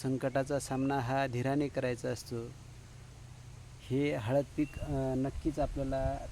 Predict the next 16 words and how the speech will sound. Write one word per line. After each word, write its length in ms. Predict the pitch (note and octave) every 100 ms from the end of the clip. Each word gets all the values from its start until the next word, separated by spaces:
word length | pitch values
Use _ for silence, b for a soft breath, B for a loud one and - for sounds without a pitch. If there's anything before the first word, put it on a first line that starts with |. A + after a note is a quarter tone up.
| -
तारणहार 440 | C3 C#3+ C#3 C#3
ठरणार 400 | - B2 B2+ C3
आहे 280 | B2+ - -
आणि 460 | - - - - - - - - - - C3+
या 300 | C#3 C#3 C#3 - -
तारणहार 440 | C3 D3 B2+ C#3+ -
ठरणाऱ्या 520 | B2 B2+ C3+ C#3 C#3 -
पिकाला 360 | C#3 D3 C#3+ C#3
आपण, 380 | C3+ D3+ D3+
अ, 720 | D3+ C#3+ C#3 C3+ C3+ C3+ C#3+
व्यवस्थित 460 | C3+ C#3+ D3 - D3+
जर 400 | C#3+ D3+ D3+ D3 - - - - - - - - - - - - - - - - - - - - - - - - - - - - -
त्याचं 180 | B2+ D3
संगोपन, 640 | - C#3+ C3 C3 D3 C#3
पालनपोषण 680 | B2+ C3 C#3+ C3+ C#3+ C3 C#3+
केलं 200 | C#3